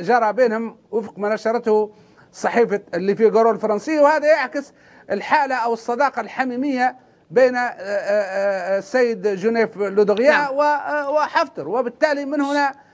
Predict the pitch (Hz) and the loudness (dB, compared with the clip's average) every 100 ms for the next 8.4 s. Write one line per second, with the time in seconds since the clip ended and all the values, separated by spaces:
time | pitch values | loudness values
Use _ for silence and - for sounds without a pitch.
0 | _ - 254 - 240 254 - 202 160 202 | _ -2 -2 -4 -6 -6 -4 -4 -4 -2
1 | 262 220 262 254 240 262 208 247 233 226 | -2 0 0 -2 -4 -4 -4 -4 -2 -2
2 | - 185 196 175 190 185 277 254 262 254 | -4 -8 -8 -6 -8 -4 -2 0 0 -2
3 | - - - 202 262 302 320 294 277 - | -10 -20 -8 -2 0 0 0 -2 -4 -2
4 | 311 254 254 233 254 285 - 294 285 - | 0 0 0 -2 -2 -4 -4 -6 -6 -12
5 | _ _ _ _ - 285 277 262 262 226 | _ _ _ _ -2 2 2 2 0 -2
6 | 226 233 214 214 - 285 262 233 185 233 | 0 0 -2 -2 2 2 0 -6 -2 0
7 | 226 214 214 214 208 247 240 262 277 220 | 2 0 -2 -2 -2 -2 -2 -2 -2 0
8 | 220 214 302 294 | -2 0 0 -2